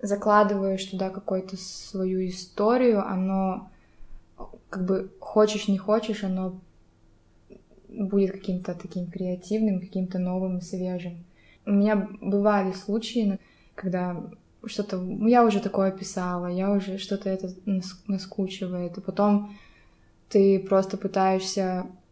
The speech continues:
мне кажется, больше услышать себя, наверное, и с этого момента просто, э, мне кажется, все вот этот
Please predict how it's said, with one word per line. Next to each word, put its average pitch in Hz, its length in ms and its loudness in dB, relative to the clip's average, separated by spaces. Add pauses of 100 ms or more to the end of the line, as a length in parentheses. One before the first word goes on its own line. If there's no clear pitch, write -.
(140)
мне 196 340 -4
кажется, 185 320 -8
больше 196 380 4
услышать 196 420 2
себя, 190 540 -2 (340)
наверное, 185 680 0 (540)
и 190 640 4
с - 100 0
этого 190 280 4
момента 196 340 0
просто, 180 540 -8 (520)
э, 214 40 -4 (760)
мне 185 100 -2
кажется, 175 260 -6
все - 220 -8
вот 185 60 4
этот 180 160 2